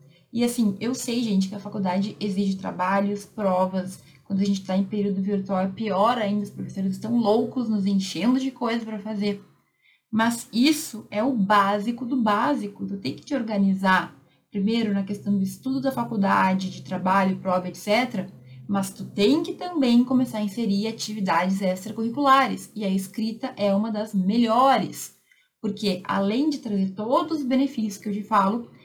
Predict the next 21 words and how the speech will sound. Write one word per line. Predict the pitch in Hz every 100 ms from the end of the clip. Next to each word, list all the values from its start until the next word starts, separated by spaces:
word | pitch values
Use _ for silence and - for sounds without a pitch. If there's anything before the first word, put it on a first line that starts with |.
| _
ela | - 208
também | 214 233 262 339
vai | 233 269 -
te | 403 - 311
ajudar | 302 262
na | 285
faculdade. | 294 311 311 269 294 240 190 - - _
É | -
o | 202
tipo | - -
de | 262
coisa | - 254 269
que | -
vai | 240 214 262
te | 269
ajudar | 262 214 220
a |
ser | 262 247
um | 254
jurista | 240 247 311 -
melhor, | - 311 262 262 196